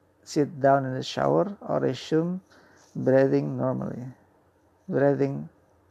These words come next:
breathing, breathing normally. Number four, turn off the water.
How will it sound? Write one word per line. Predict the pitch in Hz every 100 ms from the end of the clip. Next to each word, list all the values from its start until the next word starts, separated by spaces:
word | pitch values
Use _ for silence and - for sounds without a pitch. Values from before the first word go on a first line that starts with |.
| _
breathing, | 190 180 151 139 143 131 - _ _ _ -
breathing | 143 151 151 147
normally. | 135 135 131 - 135 - _ _ _ _ _ _ _ _ _ _ _ _ - _
Number | 139 135
four, | - 170 190
turn | - 175
off | 180 160
the | 135
water. | 131 143 156 208